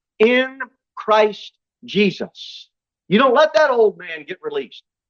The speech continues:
He was buried with Christ, amen, and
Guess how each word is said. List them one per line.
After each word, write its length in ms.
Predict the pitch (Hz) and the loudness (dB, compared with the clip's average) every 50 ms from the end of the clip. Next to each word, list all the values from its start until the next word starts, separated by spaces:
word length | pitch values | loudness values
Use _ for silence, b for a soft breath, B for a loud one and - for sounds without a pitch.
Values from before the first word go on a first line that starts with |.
| _ - | _ -4
He 200 | - 269 277 262 | -2 0 0 2
was 280 | 226 220 196 - - _ _ _ _ _ _ _ - 254 | 2 2 2 0 -2 _ _ _ _ _ _ _ -2 2
buried 440 | 285 330 349 381 370 339 294 220 190 | 4 4 4 4 0 -2 -4 -6 -8
with 180 | 190 175 _ _ _ - | -8 -8 _ _ _ -2
Christ, 560 | 214 208 190 139 - _ - - - - - _ - | 0 0 2 0 -2 _ -12 -20 -20 -20 -18 _ -8
amen, 500 | 160 165 160 151 175 214 277 311 320 302 - _ _ _ - | -6 -6 -4 0 0 2 2 2 2 0 -6 _ _ _ -4
and 220 | 247 262 269 269 | -2 -2 -2 -2